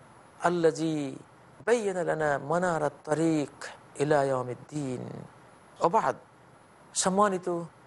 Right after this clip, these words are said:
দর্শক শ্রোতা ভাই বোনেরা, পিস টিভি বাংলার আল কোরআনের জীবন ঘনিষ্ঠ বিধিবিধান অনুষ্ঠানে আপনাদের সবাইকে স্বাগত জানাচ্ছি। আশা করি আপনারা সকলেই ভালো আছেন। প্রিয় ভাই বোনেরা, আজকে একটি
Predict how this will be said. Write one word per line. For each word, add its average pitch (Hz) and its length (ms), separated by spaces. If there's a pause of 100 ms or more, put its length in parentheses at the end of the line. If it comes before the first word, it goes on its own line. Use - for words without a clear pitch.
(340)
দর্শক 160 340
শ্রোতা 143 420
ভাই 139 180
বোনেরা, 135 380 (600)
পিস - 160
টিভি 226 220
বাংলার 156 440 (500)
আল 247 280
কোরআনের 180 600
জীবন 196 360
ঘনিষ্ঠ 220 360
বিধিবিধান 143 520
অনুষ্ঠানে 135 560 (440)
আপনাদের 127 400
সবাইকে 120 760
স্বাগত 123 420
জানাচ্ছি। 117 600 (400)
আশা - 200
করি 127 200
আপনারা 120 260
সকলেই 120 520 (280)
ভালো 117 200
আছেন। 113 500 (600)
প্রিয় 196 160
ভাই 170 180
বোনেরা, 147 380 (600)
আজকে - 300
একটি 127 440